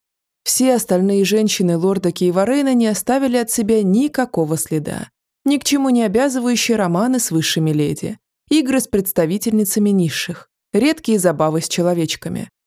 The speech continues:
Скучно. С Эллой он не заскучал ни разу. И нет, вовсе не это стало причиной его выбора. Его пряха, искрившая даром едва ли не ярче,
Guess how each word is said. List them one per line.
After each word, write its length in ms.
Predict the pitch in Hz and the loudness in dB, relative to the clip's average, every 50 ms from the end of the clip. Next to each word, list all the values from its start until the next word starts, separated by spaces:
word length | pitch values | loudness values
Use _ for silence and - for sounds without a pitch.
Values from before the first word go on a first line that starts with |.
| _ _ _ - | _ _ _ -8
Скучно. 640 | - - - - 269 254 - - 170 - 214 208 - _ _ _ _ _ _ _ _ _ _ _ - | -6 -4 -2 -2 -2 -2 -2 -4 -6 -8 -10 -12 -14 _ _ _ _ _ _ _ _ _ _ _ -8
С 180 | - - - 196 | -6 -2 2 2
Эллой 400 | 196 240 269 277 277 277 254 - | 4 4 4 4 2 2 0 0
он 180 | 226 233 233 233 | 0 2 2 2
не 120 | 233 233 | 2 2
заскучал 640 | 214 226 220 - - 226 220 - 240 226 226 226 220 | 2 0 -2 -2 -2 -4 -2 -2 -2 0 2 2 2
ни 180 | 196 175 190 | 2 2 2
разу. 520 | 202 196 165 147 143 135 - - 147 - - _ _ _ _ _ - | 2 0 0 -2 -2 -4 -6 -8 -10 -12 -14 _ _ _ _ _ -4
И 160 | 233 254 294 | 0 2 2
нет, 320 | 294 302 302 254 190 185 | 2 2 2 2 0 0
вовсе 360 | 170 185 220 220 220 - 254 247 | 0 0 0 0 0 0 2 2
не 160 | 247 262 269 | 2 2 2
это 200 | 262 240 - 175 | 0 0 -2 -4
стало 340 | - - - 160 156 160 156 | -2 -2 0 0 0 0 0
причиной 560 | - 165 170 - - - 269 277 269 262 247 | 0 0 -2 0 0 -2 0 0 0 0 2
его 280 | 220 220 190 156 160 | 2 0 2 2 0
выбора. 560 | 151 151 151 147 - 151 - - - - - - _ _ _ _ _ _ _ _ _ - | 0 0 -2 -2 -2 -4 -6 -6 -8 -12 -14 -16 _ _ _ _ _ _ _ _ _ 0
Его 240 | 190 180 180 190 | 0 2 2 0
пряха, 520 | 185 190 185 196 233 240 - - 175 - - _ _ _ _ _ - | 0 0 0 0 0 -2 -4 -8 -10 -10 -12 _ _ _ _ _ -2
искрившая 720 | 208 202 190 - - 226 277 294 285 - - 262 247 240 | -2 0 0 0 0 2 2 2 0 0 0 2 2 2
даром 360 | 185 170 170 196 240 262 247 | 2 2 2 2 2 2 2
едва 400 | 226 190 202 185 180 160 170 190 | 0 0 0 0 2 2 2 2
ли 100 | 208 214 | 2 2
не 160 | 214 214 214 208 | 2 2 2 2
ярче, 560 | 196 233 262 285 294 - - - 175 202 | 2 2 0 0 -2 -4 -6 -6 -6 -8